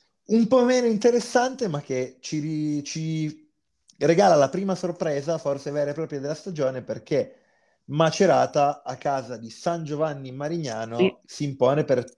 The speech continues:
Speaker 1: tre a uno, quindi lasciando a zero punti la squadra di casa e portandosi a casa il bottino pieno.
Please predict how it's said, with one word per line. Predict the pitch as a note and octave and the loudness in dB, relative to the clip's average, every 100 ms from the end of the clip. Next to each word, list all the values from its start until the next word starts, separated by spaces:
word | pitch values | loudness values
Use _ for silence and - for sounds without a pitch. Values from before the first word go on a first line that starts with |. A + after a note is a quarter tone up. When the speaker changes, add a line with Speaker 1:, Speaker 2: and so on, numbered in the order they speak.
| - | 0
Speaker 1:
tre | E3 G3 G3+ | 4 4 4
a | D3 | 2
uno, | C#3+ F3 C3 | 2 -2 -4
quindi | C#3+ D3 C3+ | -6 -6 -4
lasciando | A2+ A#2 C3+ C3 C3 | -6 -6 -6 -4 -4
a | A#2+ | -4
zero | A2 E3+ F3 | -4 -2 -2
punti | E3+ C3 A2+ G2+ G#2+ G2+ _ _ _ _ _ _ _ _ | -4 -8 -10 -8 -8 -8 _ _ _ _ _ _ _ _
la | - B2 | 0 0
squadra | - C#3+ C3+ | 4 4 4
di | D3+ | 2
casa | A#2 A#2 A2+ | 4 4 4
e | G#2+ | -6
portandosi | A#2+ A#2+ A#2+ A2+ | -6 -6 -6 -6
a | A#2+ | -6
casa | A#2+ B2 | -4 -4
il | A2+ | -4
bottino | A#2 - B2+ | -8 -6 -6
pieno. | A#2+ B2+ G#2+ G#2+ G#2+ | -2 -2 -2 -6 -16